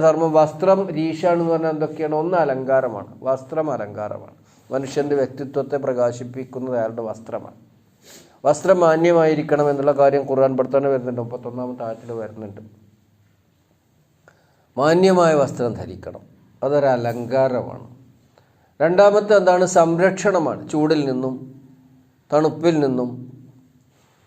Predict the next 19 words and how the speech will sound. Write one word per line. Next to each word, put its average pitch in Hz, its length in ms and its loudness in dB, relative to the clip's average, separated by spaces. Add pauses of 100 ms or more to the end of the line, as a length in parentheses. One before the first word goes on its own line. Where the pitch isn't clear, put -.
(340)
പൊടിയിൽ 170 440 4
നിന്നും 151 340 2
മണ്ണിൽ 147 460 0
നിന്നും 135 340 -4 (720)
ഒക്കെയുള്ള 131 640 -4 (840)
സംരക്ഷണമാണ്. 123 960 -4
ഇന്ന് 165 340 2 (420)
വികസിച്ച്, 190 520 -2
വികസിച്ച്, 185 520 2
വസ്ത്രബോധം 180 920 2
വികസിച്ച്, 170 540 -2 (400)
രാഷ്ട്ര 170 480 0
നേതാക്കന്മാരൊക്കെ 180 1080 2
ആണെങ്കിൽ 175 300 -2
വെടികൊള്ളാത്ത, 170 840 0 (220)
വെടിയേൽക്കാത്ത 165 800 -2
വസ്ത്രം, 135 320 -6 (100)
അതൊരു 131 320 -4
സംരക്ഷണമാണ്. 151 640 -8